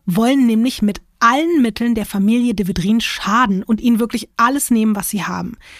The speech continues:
Die Schule ist dadurch natürlich auch weiterhin extrem in Gefahr. Was glaubst du, Ines, was macht Ghislaine jetzt mit dieser Information?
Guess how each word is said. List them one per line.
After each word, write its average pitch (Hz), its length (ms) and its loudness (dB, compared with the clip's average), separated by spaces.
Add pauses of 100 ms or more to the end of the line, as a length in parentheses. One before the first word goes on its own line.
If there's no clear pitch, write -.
(380)
Die 214 80 -2
Schule 269 360 2
ist - 300 -2
dadurch 233 280 0
natürlich 226 340 -2
auch 220 140 -6
weiterhin 214 560 0
extrem - 680 0
in 226 180 2
Gefahr. - 460 -6 (920)
Was 220 140 -2
glaubst 254 260 2
du, 294 40 -2
Ines, 254 260 -2
was - 280 -6
macht 220 420 0
Ghislaine 190 340 -2
jetzt 190 200 -6
mit 190 200 -2
dieser 190 260 -8
Information? 180 800 -6